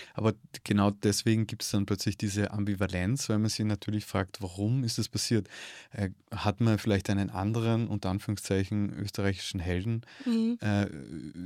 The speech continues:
Speaker 1: drüber gemalt, in dem Wissen, dass eigentlich, äh, Adolf Hitler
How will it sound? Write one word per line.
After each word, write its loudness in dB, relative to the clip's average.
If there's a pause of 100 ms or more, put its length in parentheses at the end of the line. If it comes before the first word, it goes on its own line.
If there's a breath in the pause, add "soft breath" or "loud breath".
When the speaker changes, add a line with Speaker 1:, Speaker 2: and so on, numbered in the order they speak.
(240)
Speaker 1:
drüber 4
gemalt, 4 (240)
in 2
dem 4
Wissen, -2
dass -2
eigentlich, 0 (460 soft breath)
äh, 2 (220)
Adolf 0
Hitler 0